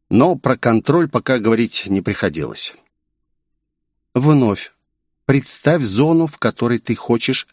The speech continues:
воспроизвести технику. Медленно, не торопись", произнесла княжна, стоя прямо за мной.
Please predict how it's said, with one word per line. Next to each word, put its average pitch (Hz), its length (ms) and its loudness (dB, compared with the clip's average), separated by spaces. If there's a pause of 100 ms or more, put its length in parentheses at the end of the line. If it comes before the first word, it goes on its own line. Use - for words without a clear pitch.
воспроизвести 107 840 0
технику. - 640 -4 (360)
Медленно, 90 1000 0 (100)
не 127 220 4
торопись", 123 720 0
произнесла 87 800 -2
княжна, 73 600 -2
стоя 139 460 0
прямо 117 400 0
за 107 160 0
мной. 71 400 -6